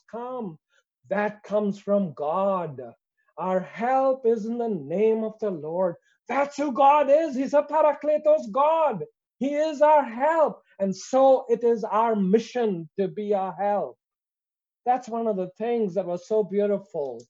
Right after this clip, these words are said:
to learn today as we sat together with Pastor Romero's because he was thankful for our help that we gave to his church people who are suffering.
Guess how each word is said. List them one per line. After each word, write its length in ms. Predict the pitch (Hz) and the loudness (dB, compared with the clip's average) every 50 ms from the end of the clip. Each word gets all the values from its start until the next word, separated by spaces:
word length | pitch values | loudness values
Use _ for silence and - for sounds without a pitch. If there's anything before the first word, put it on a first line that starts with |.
| _ _ _ _ _ | _ _ _ _ _
to 80 | 180 175 | -8 -6
learn 460 | 165 165 180 185 190 196 202 196 196 | -4 -2 0 0 0 0 -2 -4 -6
today 520 | 190 160 139 160 165 165 165 165 165 156 151 147 | -8 -12 -8 -4 -4 -4 -2 -4 -4 -6 -8 -6
as 200 | 151 156 147 139 | -8 -8 -8 -8
we 120 | 165 165 | -10 -12
sat 340 | 160 - - 190 160 156 156 _ | -12 -10 -10 -8 -8 -8 -10 _
together 480 | - 156 139 139 156 151 151 147 147 143 | -14 -14 -10 -6 -4 -4 -2 -2 -4 -4
with 240 | 143 139 139 139 - _ _ _ | -4 -4 -6 -8 -14 _ _ _
Pastor 380 | 156 139 147 - _ _ 165 156 | -12 -12 -12 -12 _ _ -12 -10
Romero's 920 | 156 151 147 139 127 120 120 120 120 127 127 127 127 127 _ - - _ _ _ _ _ _ _ _ _ _ _ _ _ - | -8 -10 -10 -10 -12 -14 -14 -14 -12 -12 -14 -14 -16 -18 _ -20 -20 _ _ _ _ _ _ _ _ _ _ _ _ _ -10
because 320 | 196 190 - 240 226 - | -10 -2 -2 -2 -2 -2
he 180 | - - 269 285 | -6 -12 -12 -6
was 280 | 277 226 202 208 - _ _ | -4 -4 -6 -6 -10 _ _
thankful 840 | - 185 190 208 214 202 - _ _ 208 185 165 147 135 123 - - _ _ | -10 -6 -4 -4 -4 -6 -10 _ _ -4 -2 -2 -2 -2 -4 -10 -14 _ _
for 360 | 196 180 165 160 156 151 151 - - | -4 -2 0 0 0 -2 -4 -6 -10
our 480 | 156 160 165 175 185 190 196 202 180 160 160 | -6 -4 -2 0 0 0 -2 -2 -6 -12 -12
help 440 | 175 190 190 185 165 143 - _ _ _ _ _ _ _ _ _ _ _ _ _ _ | -8 -8 -6 -6 -6 -8 -10 _ _ _ _ _ _ _ _ _ _ _ _ _ _
that 220 | 151 147 147 135 135 | -8 -8 -8 -8 -8
we 180 | 165 202 214 190 | -8 -8 -8 -8
gave 460 | 156 175 170 160 139 127 123 123 120 123 _ _ _ | -10 -10 -6 -6 -6 -6 -8 -12 -12 -16 _ _ _
to 220 | _ 160 160 160 143 143 | _ -12 -12 -12 -8 -4
his 400 | 202 208 208 190 180 156 135 _ _ _ _ _ _ | 0 0 0 0 0 -4 -10 _ _ _ _ _ _
church 460 | - 196 190 175 175 170 175 - _ _ | -8 -6 -4 -4 -4 -6 _ -20 _ _
people 380 | 196 202 208 208 190 180 175 | -12 -12 -12 -8 -8 -8 -8
who 100 | 160 165 | -8 -8
are 120 | 170 165 160 | -10 -10 -10
suffering. 680 | - _ 185 180 180 _ _ 180 170 170 156 139 131 | -10 _ -12 -12 -12 _ _ -8 -8 -6 -6 -8 -10